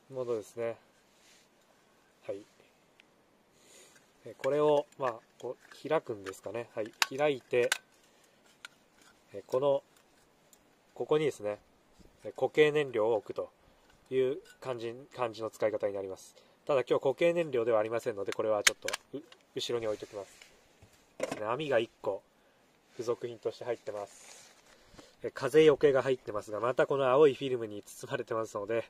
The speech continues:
えー、取りたいと思います。はい、ということで、えー、風よけですね。こんな感じです。まあ、とりあえず、ちょっと裏面倒なんで、フィルム、フィルムが、あの、貼ったままなんですが、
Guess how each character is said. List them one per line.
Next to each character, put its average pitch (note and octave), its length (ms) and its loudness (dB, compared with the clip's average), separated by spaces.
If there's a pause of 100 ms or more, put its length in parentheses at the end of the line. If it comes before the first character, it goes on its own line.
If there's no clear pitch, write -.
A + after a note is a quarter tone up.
(540)
え A2 100 -4
ー、 - 20 -8
取 B2 220 0
り - 20 -20
た C3 120 6
い B2+ 80 2
と A2 80 -6
思 G#2 80 -6
い G#2+ 80 -6
ま A#2 100 -2
す。 - 260 -14 (1800)
は C#3 140 4
い、 D3 80 0 (240)
と C#3+ 80 0
い C#3 40 2
う B2+ 40 -2
こ C#3 80 4
と C3+ 140 2
で、 A#2 280 4 (300)
え G#2+ 380 -6 (240)
ー、 - 40 -20
風 B2+ 220 0
よ C#3 140 4
け C#3 100 2
で C3 100 0
す A2+ 100 -18
ね。 G2+ 200 -8 (540)
こ C#3 120 -2
ん C3+ 120 -6
な C3 80 -4
感 C3 200 -2
じ B2 120 -6
で B2 100 2
す。 - 640 -12 (580)
ま C#3+ 100 -6
あ、 - 40 -4
と C#3 120 2
り D#3 80 8
あ F3 60 8
え E3 60 8
ず、 A#2 360 0 (120)
ち C3+ 80 -8
ょ - 20 -4
っ - 40 -6
と A2+ 120 -4
裏 D3+ 300 6
面 D3 240 -2
倒 D#3+ 100 4
な A#2+ 120 0
ん G#2 100 -10
で、 G#2 100 -2
フ C#3 120 -8
ィ D3+ 100 -2
ル B2 60 0
ム、 A#2 140 -8 (640)
フ - 80 -10
ィ C#3 60 0
ル B2+ 60 -4
ム A2 80 -6
が、 G2+ 120 0
あ G2+ 40 -4
の、 A2 260 -4
貼 B2 140 0
っ - 100 -4
た C3+ 80 0
ま C3+ 80 2
ま C3+ 100 4
な A#2 80 0
ん G#2 60 -6
で G#2 80 -6
す - 100 -12
が、 G2+ 160 -4